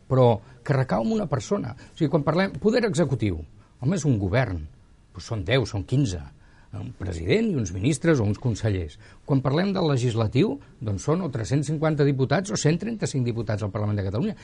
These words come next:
Quan diem poder judicial, diem una persona. I l'únic, diríem, consol, si es vol dir així, eh, que tenim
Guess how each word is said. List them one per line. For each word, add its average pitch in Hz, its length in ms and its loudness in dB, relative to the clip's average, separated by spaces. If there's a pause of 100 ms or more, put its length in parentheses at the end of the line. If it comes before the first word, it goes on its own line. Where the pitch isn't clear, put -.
(160)
Quan 165 240 6
diem 202 240 4
poder 175 240 4
judicial, 143 540 2 (480)
diem 139 260 2
una 131 160 4
persona. 104 460 -8 (340)
I 196 220 6 (800)
l'únic, 127 440 2
diríem, 98 380 -2 (280)
consol, 104 480 -4
si - 140 -14
es 101 80 -10
vol 98 200 4
dir 123 200 4
així, 98 220 0 (300)
eh, 117 300 0
que 110 120 0
tenim 131 360 4